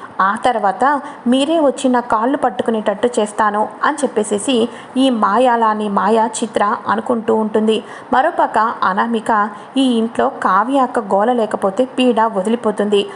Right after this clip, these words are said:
అప్పుడు ఈ ఇంట్లో కావ్యకు అందరూ కూడా పతనం కట్టలేరు. ఇక నేనే ఉంటాను కాబట్టి కావ్య తర్వాత నేనే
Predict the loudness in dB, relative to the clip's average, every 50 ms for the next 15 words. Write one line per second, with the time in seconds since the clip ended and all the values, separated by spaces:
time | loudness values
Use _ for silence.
0 | -14 -16 -2 0 0 0 0 0 2 2 2 2 0 -2 -2 -2 -2 -2 0 0
1 | 2 2 2 0 -4 -14 -18 -6 -2 0 0 0 0 -2 0 0 0 0 0 -2
2 | 0 2 2 2 2 2 0 0 0 0 0 -2 -2 0 -2 -2 -2 -2 0 -2
3 | -2 0 0 0 0 2 2 2 0 0 -2 -10 -18 -6 -6 -2 0 0 -2 -2
4 | -2 -2 0 2 0 0 0 -2 -2 0 0 0 0 0 0 0 0 0 -2 -2
5 | -2 -2 -4 -4 -6 -8 -16 -14 -4 -2 0 0 0 -2 -2 0 0 0 2 2
6 | 0 0 0 0 -2 0 0 0 2 2 2 2